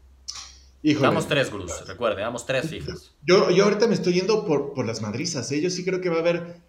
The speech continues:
Speaker 1: est-, estos, eh, estos equipos que sí van a poder sobrepasar
Speaker 2: Uy, uy,
Speaker 1: la
Speaker 2: uy,
Speaker 1: semana,
Speaker 2: acuérdate
Speaker 1: las
Speaker 2: ahí.
Speaker 1: líneas.
Speaker 2: Uy.
Speaker 1: Por ejemplo, Chicago. Me gusta muchísimo Chicago.
Speaker 2: Ok,
Speaker 1: Yo sí
Speaker 2: está
Speaker 1: creo
Speaker 2: bien,
Speaker 1: que
Speaker 2: me
Speaker 1: gana
Speaker 2: gusta.
Speaker 1: por el touchdown. Esa es una
Speaker 2: Me
Speaker 1: fija
Speaker 2: gusta.
Speaker 1: que tengo.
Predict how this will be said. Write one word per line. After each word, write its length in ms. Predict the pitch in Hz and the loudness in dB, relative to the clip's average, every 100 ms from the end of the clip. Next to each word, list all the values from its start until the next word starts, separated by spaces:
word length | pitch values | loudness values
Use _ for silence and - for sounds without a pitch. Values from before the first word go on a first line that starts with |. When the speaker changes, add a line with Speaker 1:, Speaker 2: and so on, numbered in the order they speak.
| _ | _
Speaker 1:
est-, 240 | 139 135 139 | -2 -2 0
estos, 420 | 151 - 156 147 | -2 2 2 2
eh, 220 | 151 135 139 | 2 2 2
estos 240 | 139 160 | -2 -4
equipos 380 | 143 147 147 143 | -4 -2 -2 -2
que 120 | - | -4
sí 160 | - 156 | -4 -2
van 160 | 156 | 0
a 80 | 147 | -2
poder 240 | 127 127 131 | -2 -2 -2
sobrepasar 800 | 131 123 104 101 120 123 120 90 | -4 -6 -6 -8 -6 -6 -8 -12
Speaker 2:
Uy, 60 | 92 | -8
uy, 380 | 107 127 117 | -4 -4 -4
Speaker 1:
la 80 | 90 90 | -6 -6
Speaker 2:
uy, 120 | 90 | -6
Speaker 1:
semana, 80 | 87 | -4
Speaker 2:
acuérdate 320 | 127 120 123 110 | -2 -2 0 -2
Speaker 1:
las 80 | 120 | -2
Speaker 2:
ahí. 100 | 123 | -2
Speaker 1:
líneas. 520 | 120 135 143 202 139 | 0 0 0 -2 -6
Speaker 2:
Uy. 220 | 127 110 - _ _ | -8 -12 -20 _ _
Speaker 1:
Por 160 | 127 127 | 0 0
ejemplo, 360 | 127 143 139 117 | 2 2 2 2
Chicago. 520 | - 117 151 123 113 | 0 2 4 4 2
Me 80 | 127 | 2
gusta 240 | 151 156 | 0 -2
muchísimo 500 | 143 139 147 139 131 | -4 -4 -4 -4 -4
Chicago. 560 | - - 127 104 90 - | -6 -6 -4 -4 -8 -14
Speaker 2:
Ok, 100 | - 117 | -10 -4
Speaker 1:
Yo 80 | 131 | -4
sí 120 | - | -4
Speaker 2:
está 60 | 127 | -2
Speaker 1:
creo 0 | |
Speaker 2:
bien, 160 | 135 | -2
Speaker 1:
que 0 | |
Speaker 2:
me 60 | 139 | -2
Speaker 1:
gana 60 | 127 | -6
Speaker 2:
gusta. 300 | 113 101 92 | -4 -4 -6
Speaker 1:
por 100 | 110 | -10
el 60 | |
touchdown. 540 | - 123 - 120 107 101 - _ _ _ _ | -10 -10 -8 -8 -8 -8 -12 _ _ _ _
Esa 220 | 135 147 | -4 -2
es 80 | 135 | -2
una 160 | 143 135 | -2 -2
Speaker 2:
Me 80 | |
Speaker 1:
fija 140 | 143 120 | -2 -2
Speaker 2:
gusta. 120 | 135 131 - | -2 -4 -6
Speaker 1:
que 80 | |
tengo. 380 | 127 117 101 - | -6 -6 -8 -12